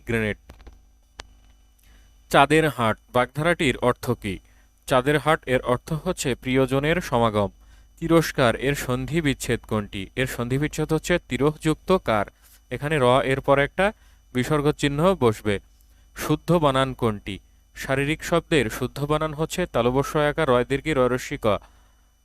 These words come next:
শারীরিক। জঙ্গি শব্দটি কোন ভাষার শব্দ? জঙ্গি শব্দটি ফার্সি ভাষার শব্দ। ইতর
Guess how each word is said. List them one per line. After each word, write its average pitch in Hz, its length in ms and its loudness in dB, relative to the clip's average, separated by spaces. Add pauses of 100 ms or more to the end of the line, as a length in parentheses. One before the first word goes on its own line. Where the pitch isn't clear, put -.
(160)
শারীরিক। 127 520 -2 (680)
জঙ্গি 165 340 4
শব্দটি 170 640 0
কোন 135 200 -2
ভাষার 139 380 -4
শব্দ? 101 420 -2 (540)
জঙ্গি 143 340 2
শব্দটি 156 540 -2
ফার্সি 131 500 -6
ভাষার 127 340 -4
শব্দ। 101 440 -6 (1700)
ইতর 170 400 6